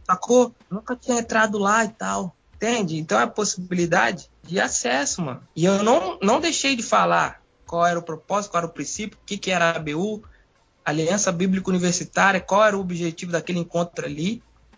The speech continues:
tá ligado, mano? Então, é, outra coisa também, é, que eu percebia muito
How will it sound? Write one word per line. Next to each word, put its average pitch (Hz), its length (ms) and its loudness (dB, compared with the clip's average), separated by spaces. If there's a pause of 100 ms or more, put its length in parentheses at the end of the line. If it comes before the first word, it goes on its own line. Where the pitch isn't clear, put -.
(240)
tá 160 100 4
ligado, 180 420 2
mano? 139 220 -6 (180)
Então, 220 520 2 (120)
é, 156 640 0 (120)
outra 220 280 0
coisa 214 300 -2
também, 185 600 0 (340)
é, 139 420 0
que - 200 -4
eu 185 260 2 (420)
percebia 185 760 2
muito 160 480 2